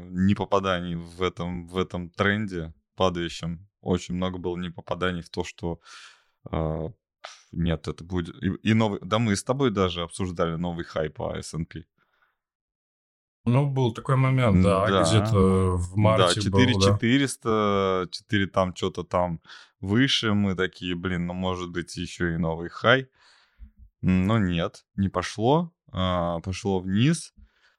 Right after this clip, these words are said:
Speaker 1: А сейчас отскок. А мы говорили с тобой про отскок на московской бирже. Ну, вот он случился не у нас, а у них. Но у нас он тоже случился.
Speaker 2: Да.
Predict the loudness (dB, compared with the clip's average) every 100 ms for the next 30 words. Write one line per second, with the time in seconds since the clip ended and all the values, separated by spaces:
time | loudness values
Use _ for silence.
0 | _ _ -2 0 2 4 4 2 -2 0
1 | 4 4 2 2 2 2 2 4 2 2
2 | 4 4 2 2 2 2 -2 0 2 2
3 | 4 4 2 -2 -10 -16 -20 -4 0 0
4 | 2 -2 0 -6 -2 -2 -2 -6 -10 -14
5 | _ _ _ _ _ -2 2 2 2 0
6 | -2 -2 -8 -4 -4 -2 -2 0 0 0
7 | -2 -2 -4 -2 -2 -2 -2 -2 2 2
8 | 2 0 -4 0 0 -2 -10 -10 -10 -12
9 | -16 -18 _ -14 -14 -6 -2 0 0 -2